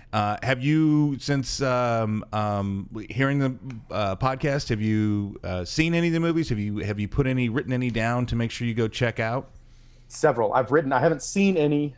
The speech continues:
Speaker 2: um, but I have written several down 'cause I've, I've got quite a bit of travel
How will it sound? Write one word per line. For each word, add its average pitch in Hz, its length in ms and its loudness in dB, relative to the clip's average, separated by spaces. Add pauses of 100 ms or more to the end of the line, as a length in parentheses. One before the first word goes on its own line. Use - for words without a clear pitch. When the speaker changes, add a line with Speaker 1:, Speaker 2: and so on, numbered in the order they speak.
Speaker 2:
um, 110 320 2
but 123 160 4
I 123 60 4
have 117 180 4
written 139 240 4
several 131 420 2
down 123 240 2
'cause 110 140 -4
I've, 123 160 2
I've 120 180 4
got 120 180 4
quite 123 200 4
a - 20 4
bit 107 120 0
of 104 60 -4
travel 110 480 2